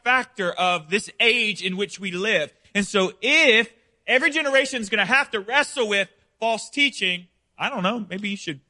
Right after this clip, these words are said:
figure out how, what that fight looks like. And, and that, that is where we find John writing today. Again, Calvin's wrestling with false teaching over and over, and Calvin, for all of the controversy when we think about him,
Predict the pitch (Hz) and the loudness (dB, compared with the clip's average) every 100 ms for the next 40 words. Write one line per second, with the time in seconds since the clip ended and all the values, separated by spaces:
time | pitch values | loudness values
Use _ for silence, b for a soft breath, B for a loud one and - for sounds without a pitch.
0 | _ 196 190 190 180 - - 98 117 180 | _ -6 -2 0 0 -2 -12 -10 -6 -4
1 | - 131 - 175 - 143 135 - 101 - | -2 -4 0 0 0 -4 -4 -10 -12 -14
2 | _ _ _ _ _ _ _ _ _ _ | _ _ _ _ _ _ _ _ _ _
3 | _ _ _ _ _ _ _ 185 180 - | _ _ _ _ _ _ _ -4 -4 -2
4 | 180 208 240 247 - 170 214 262 214 - | -2 2 2 2 -2 -2 0 0 -4 -10
5 | - _ _ - 196 196 185 190 180 165 | -20 _ _ -4 -2 -2 -4 0 0 0
6 | 151 _ 147 175 165 147 151 139 135 117 | -6 _ -6 -4 -2 0 0 0 -6 -10
7 | 104 - _ _ _ 170 185 147 - _ | -10 -12 _ _ _ 0 0 0 -14 _
8 | - 220 226 208 175 - _ _ _ 156 | 0 2 2 0 -4 -8 _ _ _ 0
9 | 180 220 - 208 180 175 202 185 - 202 | 2 2 0 -6 -4 -4 -2 -2 -2 -6
10 | 180 156 165 180 175 160 156 147 151 143 | -4 -4 -2 -2 -2 -2 -2 -4 -4 -2
11 | 185 202 175 156 - _ _ _ _ _ | 0 0 0 -4 -8 _ _ _ _ _
12 | - 170 185 247 214 - 208 214 196 185 | -8 -2 0 0 -2 -2 -2 -2 0 0
13 | 175 175 165 160 151 185 175 139 147 135 | 0 -4 -2 -4 -2 -4 -2 -2 -4 -8